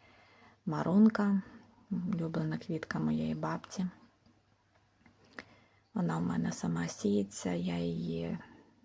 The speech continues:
взагалі не чіпаю. Де собі насіялась, там собі і цвіте. Вона взагалі є прекрасним фоном і для троянд, і для лілії, взагалі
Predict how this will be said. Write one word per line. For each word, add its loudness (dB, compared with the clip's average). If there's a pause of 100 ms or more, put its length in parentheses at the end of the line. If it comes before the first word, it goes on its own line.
(600)
взагалі -2
не 0
чіпаю. 0 (760)
Де -2
собі -4
насіялась, 2
там -2
собі -4
і -2
цвіте. -6 (260)
Вона 0
взагалі -2
є 2
прекрасним -2
фоном 2 (880)
і 2
для 0
троянд, 0
і 0
для 0
лілії, 0
взагалі -4